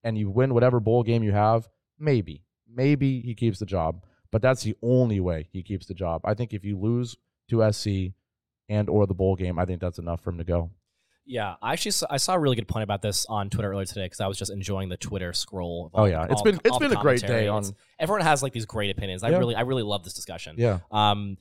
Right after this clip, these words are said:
Speaker 2: but there was one tweet that talked about early in the season, and you probably remember this too, Gavin, when we were talking to him back when, you know, they were wrapping up preseason practice and all this, uh, and Chip was talking about how this team this year was his deep, most experienced
Speaker 1: Absolutely.
Speaker 2: team.
Speaker 1: Yep.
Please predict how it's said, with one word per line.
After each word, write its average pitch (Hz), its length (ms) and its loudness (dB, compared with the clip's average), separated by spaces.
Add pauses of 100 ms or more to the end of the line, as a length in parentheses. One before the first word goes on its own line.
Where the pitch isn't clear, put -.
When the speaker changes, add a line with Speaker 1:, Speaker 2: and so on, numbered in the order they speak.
(180)
Speaker 2:
but 123 360 2
there 127 100 2
was 117 140 0
one 156 180 0
tweet 160 140 -6
that 139 80 -6
talked 117 260 -4
about 107 360 -2
early 139 180 0
in 120 60 -4
the 101 80 -4
season, 101 380 -6
and 104 160 -8
you 123 80 -6
probably 139 220 -4
remember 104 160 -8
this - 80 -12
too, 120 140 -8
Gavin, 95 320 -6
when 101 100 -8
we 113 160 -6
were 113 160 -2
talking 104 380 -6
to - 80 -18
him 104 320 -10
back 104 320 -4
when, 101 160 -6
you 95 80 -10
know, 90 100 -8
they 98 80 -10
were 92 80 -8
wrapping 101 380 -4
up 98 160 -8 (280)
preseason 117 460 -6
practice 107 460 -6
and 101 80 -8
all 98 160 -2
this, 92 340 -6 (320)
uh, 98 60 -4
and 101 160 -2
Chip 165 140 -4
was 127 100 -6
talking 139 260 -2
about 104 160 -4
how 107 400 -4
this 120 260 -4
team 113 260 -8
this 143 180 -6
year 165 80 -6
was 131 160 -6
his 95 120 -12
deep, 117 360 -8
most 113 340 -4
experienced 107 440 0
Speaker 1:
Absolutely. 95 260 2
Speaker 2:
team. 92 300 -2
Speaker 1:
Yep. 98 180 2